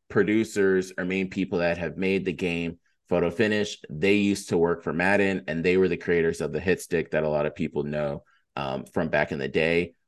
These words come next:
Another thing is they have two different coins. One is called their Derby token. The other one is called their Crown token.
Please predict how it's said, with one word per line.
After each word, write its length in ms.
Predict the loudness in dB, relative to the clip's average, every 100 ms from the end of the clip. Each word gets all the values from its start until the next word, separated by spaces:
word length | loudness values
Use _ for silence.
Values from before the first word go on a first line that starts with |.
| -6
Another 320 | 0 4 4
thing 200 | 4 2
is 140 | 2
they 120 | 2 2
have 140 | 2
two 140 | 2 4
different 360 | 4 0 -4
coins. 600 | -4 -2 0 0 -4 -8 -6
One 200 | -4 -2
is 80 | -4
called 260 | -2 -2 -2
their 100 | 0
Derby 280 | 0 0
token. 380 | 0 -2 0 -2
The 100 | -2
other 200 | -2 -4
one 120 | -6
is 100 | -6
called 240 | -6 -6 -4
their 120 | -6
Crown 260 | -6 -8 -6
token. 400 | -8 -6 -12